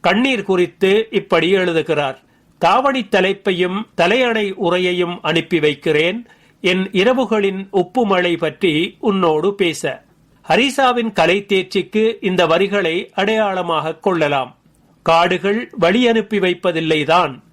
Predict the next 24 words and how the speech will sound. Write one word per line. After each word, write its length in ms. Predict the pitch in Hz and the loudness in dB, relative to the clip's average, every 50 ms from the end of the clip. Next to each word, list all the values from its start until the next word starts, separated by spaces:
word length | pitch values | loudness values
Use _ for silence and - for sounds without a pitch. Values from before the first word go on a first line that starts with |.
| _ _ _ | _ _ _
பறவைகள் 580 | - 170 190 226 262 247 214 185 180 165 156 165 196 202 - _ _ | 2 2 4 2 2 0 -2 -2 -2 -2 -2 -2 -4 -6 -10 _ _
தன் 220 | - 175 175 180 165 | -2 -2 0 -2 0
பாட்டில்தான் 760 | - 180 196 226 220 - 220 185 170 - - 165 156 147 160 190 202 | 0 0 0 2 0 -2 -4 -4 -2 0 2 2 2 2 0 -4 -6
காட்டை 400 | - - 165 196 208 - - 214 202 | -2 0 0 0 0 0 0 0 2
விட்டு 320 | 175 175 160 - - 175 156 | 0 0 -2 -2 -4 -4 -4
பிரிந்து 460 | - _ 180 170 180 180 175 156 151 170 170 | -2 _ -2 0 0 0 0 -2 -4 -2 0
பறந்து 360 | - 190 180 180 185 170 170 | 0 0 0 0 0 -2 -2
செல்கின்றன. 600 | 151 - 165 156 139 156 151 147 143 139 135 135 139 - _ _ _ _ _ _ _ _ _ | -2 -2 -2 -2 -2 -4 -4 -2 -2 -2 -4 -4 -8 -12 _ _ _ _ _ _ _ _ _
மீன் 280 | - 170 220 262 277 269 | -2 0 2 2 2 2
விற்கும் 380 | 262 269 196 - - 240 220 196 | 0 0 -2 -2 0 0 0 0
சிறுமி 340 | - 185 175 190 214 214 | 0 0 0 0 0 0
பற்றிய 400 | 202 202 196 196 - 196 185 180 175 180 185 208 202 - 190 | 0 -2 -4 -4 -4 -2 0 0 2 0 0 -2 -4 -4 -4
விவரணங்களுடன் 840 | 165 170 196 214 208 208 202 196 190 180 175 170 170 170 165 160 170 - - | -2 0 0 0 0 0 -2 -2 0 0 2 2 2 0 -2 -2 -4 -2 0
ஆரம்பிக்கும் 600 | 180 170 180 180 175 180 165 160 151 - 175 156 | 2 2 2 0 -2 -4 -6 -6 -4 -4 -2 -2
ஒரு 160 | 151 147 143 135 | 0 -2 -2 -2
கவிதை, 420 | - 175 170 175 196 180 165 135 135 143 202 220 - _ _ _ _ _ _ | 0 0 2 2 2 0 0 -2 -2 -4 -8 -10 -12 _ _ _ _ _ _
அதன் 280 | 175 165 175 175 175 190 - | 0 0 2 0 -2 -4 -2
இறுதியில் 600 | - 190 208 247 247 240 226 180 156 151 156 175 196 - - _ | -2 0 0 0 0 0 0 0 0 0 0 -4 -6 -8 -4 _
அந்தச் 380 | 180 170 202 202 196 180 - - | 0 0 2 2 0 -2 -2 -2
சிறுமியையே 680 | - 196 226 262 247 247 240 220 196 185 170 165 170 175 202 214 - - | -2 0 0 0 0 2 2 2 2 0 0 -2 -2 -2 -4 -6 -6 -4
மீனாக 540 | 160 175 220 233 226 220 220 196 - 202 | -2 0 0 2 2 0 0 0 -2 -4
மாற்றி 440 | 185 175 165 160 156 - - 156 151 170 202 - - | -2 -2 -4 -4 -6 -6 -6 -2 -2 -2 -2 -4 -2
துயரத்தில் 600 | - 185 208 226 220 214 208 - - 156 147 170 190 | -2 0 0 0 0 -2 -4 -2 -2 -2 -2 -2 0
ஆழ்த்துகிறது. 720 | - 170 180 170 - - 165 151 156 160 156 143 139 135 | 0 0 0 0 0 -2 0 0 0 0 0 -2 -2 -4